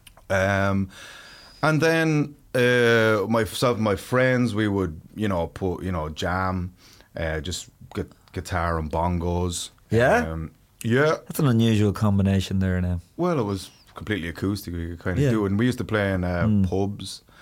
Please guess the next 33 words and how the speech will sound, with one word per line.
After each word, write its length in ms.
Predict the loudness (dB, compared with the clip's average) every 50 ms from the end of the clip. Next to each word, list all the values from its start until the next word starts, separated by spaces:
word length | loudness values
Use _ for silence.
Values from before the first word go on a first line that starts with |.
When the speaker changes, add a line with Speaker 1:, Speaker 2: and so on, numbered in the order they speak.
| -20 -20 -20 -20 -20 -20 -20 -20 _ -4
Speaker 1:
and 640 | -2 -2 0 0 0 0 -2 -2 -2 -4 -6 -6 -8 -10 -8
anywhere 360 | -6 -4 -4 -4 -4 -4 -2
that 100 | 0 0 2
Speaker 2:
Yeah? 140 | 2 2 0 0
Speaker 1:
kinda 120 | -2 -2
have 220 | -2 -2 -2 -2
us. 320 | -2 -4 -6 -8 -12 -12 -4
Yeah. 200 | -2 0 2 2
Speaker 2:
Guitar 240 | 4 4 4 4 4
and 80 | 4 4
bongos? 420 | 4 4 4 2 2 2 0 -4 -12 -20 -16 -12 -10 -10
Speaker 1:
Guitar 360 | -10 -10 -10 -8 -6 -6 -6
and, 140 | -6 -8 -10 -14 -18 -8 -6
guitar, 300 | -4 -4 -2 -2 0 2
no, 160 | 2 2 2
sorry, 220 | 2 2 0 0 0
gu-, 100 | -4 -8
guitar, 380 | -10 -8 -2 2 4 4 4 4
bo-, 180 | 2 2 2
yeah, 160 | 2 0 2
bongos. 380 | 2 2 2 2 2 2 2 2
It 40 | 2
was. 180 | 0 0 0 0
I 40 | -4
was 80 | -4
gonna 140 | -4 -4 -4
say 100 | -2 -4
it 40 | -6
was 100 | -6 -6
cajon, 300 | -6 -4 -2 -2 -2 -4
but 120 | -4 -4
that 120 | -6 -6 -6
was 140 | -6 -8